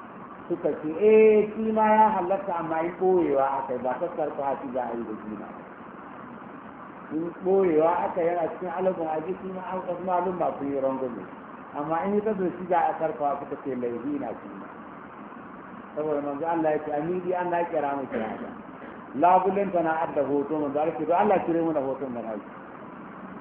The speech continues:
Sai suka ce, "Duk da manzo Allah har da wanda an zane ga,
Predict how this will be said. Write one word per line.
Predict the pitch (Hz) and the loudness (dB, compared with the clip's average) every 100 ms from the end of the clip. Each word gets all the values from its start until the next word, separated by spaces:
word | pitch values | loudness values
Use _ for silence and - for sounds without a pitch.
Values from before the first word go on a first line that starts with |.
| - | -8
Sai | - 165 | -4 -4
suka | - 156 | -4 -6
ce, | 156 | -4
"Duk | 208 | 0
da | 208 196 | 4 4
manzo | 185 185 | 4 2
Allah | 190 175 | 2 2
har | 160 185 | 2 0
da | 170 | 2
wanda | 180 165 | 2 0
an | 160 156 135 | 0 0 2
zane | 139 139 147 | 2 2 0
ga, | 135 | -2